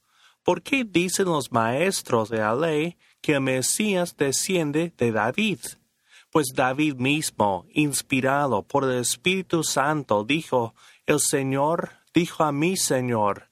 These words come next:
siéntate a mi derecha, hasta que yo ponga a tus enemigos debajo de tus pies.' Pero ¿cómo puede Mesías descender de David si David mismo lo llama Señor?".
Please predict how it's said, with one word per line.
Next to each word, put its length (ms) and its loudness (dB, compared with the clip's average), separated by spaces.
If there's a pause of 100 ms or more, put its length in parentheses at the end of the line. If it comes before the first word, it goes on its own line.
siéntate 1080 -2
a 100 2
mi 160 2
derecha, 720 -2 (360)
hasta 240 -2
que 160 2
yo 300 -2 (120)
ponga 440 0
a 40 -4
tus 260 -2
enemigos 800 -2
debajo 520 0
de 100 -2
tus 240 -4
pies.' 640 -4 (640)
Pero 160 2
¿cómo 320 -2
puede 300 0
Mesías 540 0
descender 600 0
de 180 0
David 500 -2 (440)
si 200 0
David 420 0
mismo 500 -2
lo 200 0
llama 320 0
Señor?". 580 -2